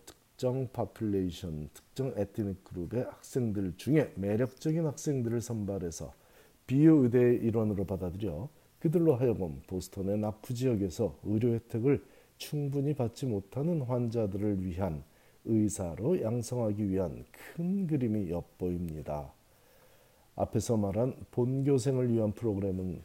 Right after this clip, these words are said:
엠엠이디아이씨, 즉 모듈러 메디컬 덴탈 인테그레이티드 커리큘럼을 통해 보스턴 의대 및 치대의 조기 입학을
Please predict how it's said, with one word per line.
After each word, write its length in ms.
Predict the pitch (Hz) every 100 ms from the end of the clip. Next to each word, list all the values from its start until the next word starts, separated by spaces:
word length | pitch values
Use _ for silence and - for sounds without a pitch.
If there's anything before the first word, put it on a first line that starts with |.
| - _ - _ _ _ _
엠엠이디아이씨, 1800 | 101 110 113 110 107 - 117 110 101 - 120 110 95 82 - - 73 60 - -
즉 160 | 73 -
모듈러 500 | 90 101 110 120 143
메디컬 540 | 139 107 - 120 101
덴탈 540 | 87 90 90 98 92 -
인테그레이티드 880 | 92 90 123 127 123 110 - 101 101 98 90
커리큘럼을 640 | - 104 - - 101 90 80
통해 340 | - 78 92 76 - _ _
보스턴 540 | 113 113 - 131 147 -
의대 320 | 107 95 90
및 280 | 82 139 -
치대의 460 | - - 135 107 139
조기 360 | - 104 110
입학을 540 | 98 - 92 90 101